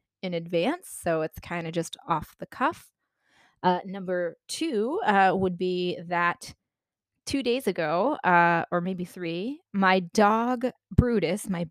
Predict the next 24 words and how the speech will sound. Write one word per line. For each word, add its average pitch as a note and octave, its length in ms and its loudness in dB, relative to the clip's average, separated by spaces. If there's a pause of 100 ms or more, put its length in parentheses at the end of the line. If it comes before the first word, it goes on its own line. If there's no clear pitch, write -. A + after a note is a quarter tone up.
big F#3 500 0
Doberman, F3 640 0 (600)
was F3+ 200 0
scared F3+ 680 0
of E3+ 120 -2
a F3+ 120 0
thunderstorm, A#3+ 920 2 (600)
knocked F3 560 -2
into F3+ 800 0 (580)
the - 60 -4
table, C4 680 4
which - 480 -4
then F3+ 600 0
knocked F3 340 0
into F3+ 320 -2
my E3 160 -2
coffee A3+ 680 -2
and F3 160 -6
spilled F3 600 2
coffee E3+ 460 0 (180)
all A#3 200 4
over G#3+ 220 2
my F3+ 160 -2
MacBook. E3 760 -2